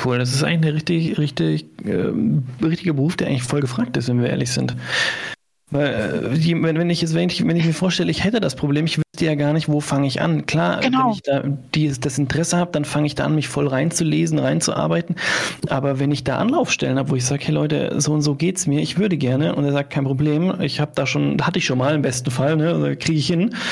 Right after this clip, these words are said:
Speaker 1: und der dann auch gleich sagen kann, "Äh, da brauchen wir das und das und das, kostet dich am Ende das", mega genial.
Speaker 2: Oder auch wenn du das Spiel, ich meine, allein schon, wenn du ein Spiel kaufen willst und du weißt jetzt zum Beispiel, "Okay, ich habe jetzt Probleme mit dem Hören und welches Spiel unterstützt jetzt,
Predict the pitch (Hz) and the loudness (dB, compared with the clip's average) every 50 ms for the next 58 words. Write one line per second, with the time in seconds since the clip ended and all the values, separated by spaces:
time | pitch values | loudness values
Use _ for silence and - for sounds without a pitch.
0 | - - - - - - - 147 123 143 143 143 139 135 139 139 - 143 135 123 | -4 -2 -4 -4 -4 -2 -2 0 0 2 2 2 2 0 0 0 -2 -2 0 0
1 | 147 143 143 139 147 143 143 131 - - 143 - - - - 135 - 147 143 139 | 0 0 0 0 0 0 0 0 0 0 0 0 0 0 -2 -2 0 0 0 0
2 | 139 143 151 147 156 139 139 135 127 135 131 143 165 - - - - 165 - - | 0 0 0 0 0 0 0 0 0 0 0 2 0 -2 -2 -2 -2 -2 0 0
3 | 151 147 143 135 131 135 139 139 139 156 185 196 - - - - - - 123 107 | 0 0 2 2 2 2 2 2 2 2 0 0 -2 -6 -8 -12 -4 -2 0 0
4 | 110 110 107 110 107 104 107 107 123 139 117 - 123 - - - - - - _ | 2 2 2 2 2 2 2 2 2 0 0 -2 -4 -6 -8 -12 -16 -16 -18 _
5 | _ _ _ _ _ - 233 240 233 - 233 214 247 247 233 233 226 208 196 - | _ _ _ _ _ 0 2 2 2 2 2 2 2 2 2 4 2 2 0 -2
6 | - - 233 277 320 - - - - 233 247 - - 240 233 240 262 302 320 - | 0 2 2 4 2 2 0 0 0 0 0 2 2 2 4 4 2 2 0 0
7 | 277 262 262 247 254 262 254 254 247 240 226 - - - 240 233 - - 196 202 | 2 2 4 4 4 4 4 4 4 4 2 0 0 0 0 0 0 0 0 -2
8 | 202 - 202 185 180 185 185 - - 196 196 190 190 202 220 240 - - 240 - | -2 -2 -2 0 0 0 0 0 0 0 2 2 2 2 2 0 0 -2 -4 -2
9 | - 226 214 208 - - 202 - - - - 220 208 208 202 - - - - - | 0 0 0 0 0 -2 -4 -4 -2 -2 0 0 0 -2 -4 -2 -4 -4 -4 -4
10 | - 196 185 208 233 233 226 214 - - 208 196 180 170 180 180 175 175 - - | -6 -2 0 2 2 4 2 2 2 2 0 2 2 2 2 2 0 0 -2 -2
11 | - - 196 175 202 214 240 - 277 - - - 240 247 254 220 214 208 208 - | -2 -2 0 2 2 0 0 0 -2 -4 -2 0 2 2 2 2 0 0 0 0
12 | - - 233 - - - - - - - 202 202 214 - - - - | 0 0 -2 -4 -4 -14 -16 -16 -6 -2 0 0 0 -2 -8 -14 -16